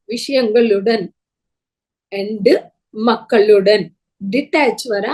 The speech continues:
ஆரம்பிச்சிடும். That is, இது என்ன சொல்லுவாங்கன்னா, டிட்டாச்மெண்ட் அப்படின்ற உடனே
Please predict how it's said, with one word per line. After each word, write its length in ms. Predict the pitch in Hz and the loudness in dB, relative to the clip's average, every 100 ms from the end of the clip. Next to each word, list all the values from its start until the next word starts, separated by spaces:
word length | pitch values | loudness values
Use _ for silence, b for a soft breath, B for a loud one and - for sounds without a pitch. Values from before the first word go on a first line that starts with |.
| - | -8
ஆரம்பிச்சிடும். 760 | 202 190 180 190 180 190 165 180 _ _ _ _ _ _ - | -8 -6 -4 -4 -4 -6 -6 -8 _ _ _ _ _ _ -8
That 280 | 190 196 - 269 | -2 -2 -2 2
is, 220 | 311 330 330 - | 4 4 2 -4
இது 200 | - 233 | -4 -2
என்ன 340 | 269 233 240 240 | 2 0 0 -4
சொல்லுவாங்கன்னா, 840 | - 202 208 214 190 202 185 285 349 - _ _ _ | -4 -2 -2 -2 -4 -6 -6 -6 -8 -14 _ _ _
டிட்டாச்மெண்ட் 880 | 202 240 277 262 240 - 247 247 - | -2 -2 0 0 0 0 0 0 -2
அப்படின்ற 640 | 240 185 240 247 208 196 226 | -6 -2 0 4 2 2 0
உடனே 520 | 208 208 202 214 | 0 -4 -4 -4